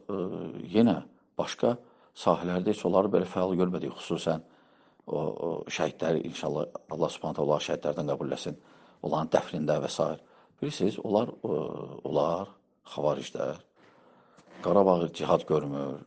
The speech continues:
orada ölənləri şəhid görmür. Aydın məsələdir bu. Aydın məsələdir və hizbilərdə də həmçinin bu var. Sadəcə hizbilərlə açıq aydın o, o təkfirçilər var, ha, xavariclər. E, fərqi nədədir?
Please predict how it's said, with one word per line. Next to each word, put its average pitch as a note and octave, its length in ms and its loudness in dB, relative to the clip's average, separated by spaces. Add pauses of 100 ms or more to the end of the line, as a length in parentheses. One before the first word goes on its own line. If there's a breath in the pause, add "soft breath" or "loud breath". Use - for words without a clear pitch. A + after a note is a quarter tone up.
(240)
orada D2+ 240 0
ölənləri D2+ 340 -2
şəhid D2 320 -4
görmür. C#2 320 -4
Aydın F2+ 320 -2
məsələdir - 440 -4
bu. - 80 -20 (1500)
Aydın F2 240 0
məsələdir G#2 400 -2
və G#2 80 0
hizbilərdə G2 520 4
də F#2+ 80 2
həmçinin - 380 -6
bu D2 100 -8
var. B1 200 -4 (440 soft breath)
Sadəcə A#2 360 2
hizbilərlə F#2+ 580 2 (580 loud breath)
açıq - 360 -2
aydın E2 200 2
o, C#2+ 100 0 (440)
o - 80 -10 (100)
təkfirçilər - 540 0
var, D2+ 140 2
ha, - 100 -2
xavariclər. C#2+ 480 -4 (760 soft breath)
E, - 120 -4 (240)
fərqi G#2+ 280 4
nədədir? G2 600 6